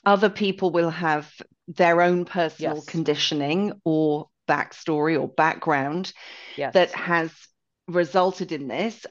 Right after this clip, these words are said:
Speaker 1: I, um, was on a call with a client, um, yesterday, and the same thing was coming up for different reasons.
Speaker 2: Mm, yeah, right.
Speaker 1: But every time this client went to speak about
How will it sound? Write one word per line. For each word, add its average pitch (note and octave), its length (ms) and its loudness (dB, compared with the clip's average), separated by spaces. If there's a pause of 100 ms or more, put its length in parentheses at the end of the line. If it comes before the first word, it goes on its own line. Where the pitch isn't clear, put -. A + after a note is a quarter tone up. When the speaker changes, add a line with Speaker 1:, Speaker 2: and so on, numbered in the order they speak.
Speaker 1:
I, F#3+ 640 4
um, E3 400 0 (300)
was E3 360 -4
on E3 160 0
a D#3+ 40 -2
call E3 260 0
with D#3+ 120 0
a D#3+ 40 -2
client, D#3 640 -4 (140)
um, D3 520 -4
yesterday, F3+ 800 -2 (1600)
and G3 160 0
the G3 60 -6
same F#3 360 -2
thing E3+ 480 -6 (380)
was E3+ 260 -8
coming E3 360 -2
up E3 300 -2 (120)
for B3+ 320 2
different F3+ 520 -2
reasons. B3 680 -8
Speaker 2:
Mm, C#3+ 340 -16
yeah, F3 200 -6
right. D#3 300 -6 (360)
Speaker 1:
But - 500 0 (460)
every G#3+ 480 0
time A3 360 -2
this F3+ 180 -4
client F#3+ 380 -2
went F3 240 -2
to F#3 100 -12
speak G3+ 540 -6
about F3+ 560 0